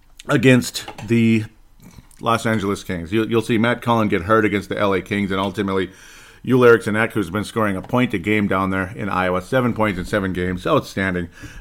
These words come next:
Uh, Yul Eriksson Ek returns to the third line. You'll see some changes, but we'll talk <laughs> about that when we get to the Anaheim game.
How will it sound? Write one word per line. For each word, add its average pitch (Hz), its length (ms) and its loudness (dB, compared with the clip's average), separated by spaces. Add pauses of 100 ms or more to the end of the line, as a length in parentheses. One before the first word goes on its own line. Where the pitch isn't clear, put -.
(100)
Uh, 107 440 0
Yul 123 400 2
Eriksson 113 280 2
Ek 110 140 0
returns 113 380 0
to 104 60 -6
the 90 120 -6
third 113 340 2
line. 98 220 2
You'll 101 120 -2
see 120 120 -4
some 104 180 -4
changes, 98 380 -2
but 110 120 0
we'll 127 100 -2
talk 120 220 0
<laughs> - 20 0
about - 200 -8
that 107 300 -6
when 110 120 -2
we 98 100 -2
get 101 160 -2
to 95 80 -8
the 87 140 -6
Anaheim 87 460 -4
game. 82 300 -8